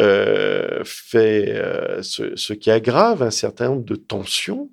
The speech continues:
politiques et militaires préexistantes. Mais il faut vraiment se rappeler que, euh, euh, l'Inde, la Chine, le Pakistan sont tous les trois des, euh, puissances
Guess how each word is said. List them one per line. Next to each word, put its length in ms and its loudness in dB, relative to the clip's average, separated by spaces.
politiques 600 -6
et 40 -8
militaires 580 -6
préexistantes. 880 -6
Mais 400 2
il 60 -10
faut 160 2
vraiment 320 4
se 120 -6
rappeler 540 -2
que, 500 2
euh, 960 2
euh, 480 -10
l'Inde, 920 0
la 180 0
Chine, 360 -6
le 120 -10
Pakistan 720 -10
sont 220 -12
tous 180 -6
les 180 0
trois 380 2
des, 640 0
euh, 140 2
puissances 840 -4